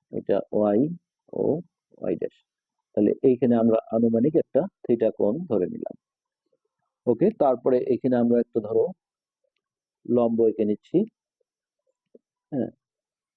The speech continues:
তাহলে এইখানে আমি যে কোনো নাম দিতে পারি, কিউ দিলাম, আর এইখানে ধরো এন দিলাম। তো এখন, আহ, এইখানে আমাদের যে মানটা দেয়া আছে দেখো, ট্যান theta সমান হচ্ছে five by twelve।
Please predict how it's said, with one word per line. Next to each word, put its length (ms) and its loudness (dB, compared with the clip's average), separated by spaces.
তাহলে 340 2
এইখানে 440 0
আমি 220 2
যে 100 0
কোনো 180 0
নাম 200 -2
দিতে 260 -2
পারি, 200 0
কিউ 220 4
দিলাম, 260 2
আর 200 0
এইখানে 340 0
ধরো 280 0
এন 180 0
দিলাম। 280 -6
তো 120 2
এখন, 340 0
আহ, 300 0
এইখানে 280 0
আমাদের 320 2
যে 160 0
মানটা 340 -2
দেয়া 180 4
আছে 180 -2
দেখো, 380 0
ট্যান 180 2
theta 400 0
সমান 260 0
হচ্ছে 260 -2
five 420 0
by 220 2
twelve। 220 -2